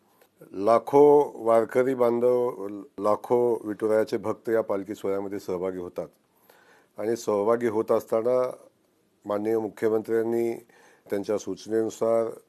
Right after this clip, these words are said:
पालखी सोहळ्याचं उत्तम असं नियोजन या ठिकाणी केलेलं आहे. सुरक्षेच्या दृष्टिकोनातून नियोजन केलेलं आहे. आलेल्या लोकांच्या आरोग्याची काळजी घेण्याचं काम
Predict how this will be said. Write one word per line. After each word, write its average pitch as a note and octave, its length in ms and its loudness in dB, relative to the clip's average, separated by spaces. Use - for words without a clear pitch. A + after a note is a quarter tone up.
पालखी G2+ 380 -4
सोहळ्याचं G#2+ 640 -2
उत्तम A#2 400 0
असं A#2 220 0
नियोजन A2+ 460 0
या G#2 80 -4
ठिकाणी G#2 360 -6
केलेलं G2 380 -6
आहे. F2 220 -10
सुरक्षेच्या A2 600 -2
दृष्टिकोनातून B2 760 0
नियोजन A#2+ 360 0
केलेलं G#2 340 -2
आहे. E2 300 -10
आलेल्या A2+ 360 0
लोकांच्या A2+ 560 0
आरोग्याची A#2 440 -2
काळजी A2+ 300 0
घेण्याचं A2 380 -2
काम G#2 360 0